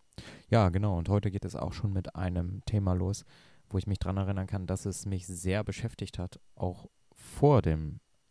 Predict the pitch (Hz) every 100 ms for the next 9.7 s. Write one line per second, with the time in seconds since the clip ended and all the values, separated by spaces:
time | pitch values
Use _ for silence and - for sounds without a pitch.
0 | _ _ - 95 92 - 90 82 80 113
1 | 147 - - 101 92 87 82 - - -
2 | - - 101 151 - 107 - _ - _
3 | - - - - - 131 127 113 107 104
4 | - 123 - 151 123 120 - - - 113
5 | - - 175 180 170 - - _ - -
6 | 123 - 160 156 147 135 139 139 127 -
7 | 113 123 135 131 110 117 - 101 98 -
8 | 98 113 117 - 98 90 90 - - 104
9 | 110 90 82 - 82 82 104